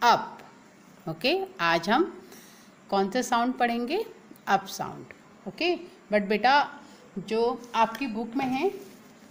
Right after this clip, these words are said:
आपकी जो मैम ने आपको complete कराए हैं, वो sound सिर्फ कहाँ तक है बेटा? An sound तक।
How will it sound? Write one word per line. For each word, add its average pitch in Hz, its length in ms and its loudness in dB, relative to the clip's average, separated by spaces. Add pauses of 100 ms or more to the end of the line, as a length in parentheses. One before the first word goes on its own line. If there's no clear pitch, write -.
(300)
आपकी 233 600 -2 (500)
जो 202 160 -2
मैम 196 220 2
ने 208 120 2
आपको 233 420 2 (2000)
complete 208 420 2
कराए 226 240 2
हैं, 247 80 0
वो 247 220 2
sound 214 640 2
सिर्फ 220 320 -10
कहाँ 208 220 0
तक 240 160 -2
है 247 80 0
बेटा? 247 260 0 (1160)
An 254 200 6
sound 151 380 0
तक। - 260 -8